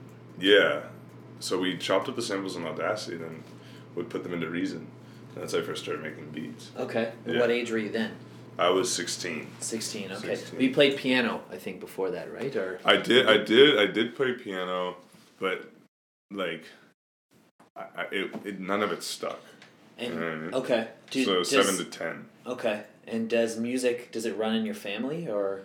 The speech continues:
Speaker 1: Well, my dad drums.
Speaker 2: Okay.
Speaker 1: And my mom knows how to play the piano.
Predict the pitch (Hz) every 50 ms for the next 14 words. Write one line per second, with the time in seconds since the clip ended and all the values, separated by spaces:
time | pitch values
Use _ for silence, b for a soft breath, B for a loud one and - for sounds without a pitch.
0 | - - - - 101 107 110 107 92 101 107 120 - - - - 92 87 85 82
1 | 80 80 80 80 - - - - - - 123 135 - 123 120 131 - - - -
2 | - - - 95 90 87 87 87 85 87 85 85 85 85 85 85 82 80 - -
3 | - 87 87 85 87 90 87 - 90 85 80 - 92 85 80 - - 82 80 78
4 | 78 87 98 98